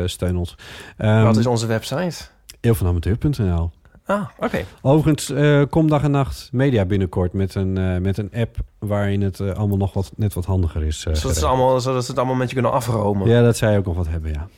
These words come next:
Speaker 1: <laughs>
Speaker 2: Help dag en nacht media de zomer door.
Speaker 1: Ja. Goed. Post van Geeske.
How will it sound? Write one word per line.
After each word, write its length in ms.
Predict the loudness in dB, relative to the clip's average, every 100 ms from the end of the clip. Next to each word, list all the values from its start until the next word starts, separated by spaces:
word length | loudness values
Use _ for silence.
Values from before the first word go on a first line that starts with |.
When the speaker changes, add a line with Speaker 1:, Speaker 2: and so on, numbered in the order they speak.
| _ _ -18
Speaker 1:
<laughs> 340 | -14 -6 -2 0 0 -2 -4 -8 -16 -18 -18 -18 -16 -10 -10 -10 -16 -16 -16 -18 -14 -14 -14
Speaker 2:
Help 320 | _ -2 0 2
dag 180 | 0
en 60 | 2
nacht 180 | 0 2
media 360 | 0 2 2
de 100 | 0
zomer 360 | 0 0 2 0
door. 280 | -2 -2 0
Speaker 1:
Ja. 160 | -2 -2 -8 -10 -8 -12 -12 0
Goed. 420 | 4 4 4 -8 _ _ _ _ _ _ 4
Post 340 | 6 6 0
van 220 | -2 2 6
Geeske. 520 | 6 4 2 0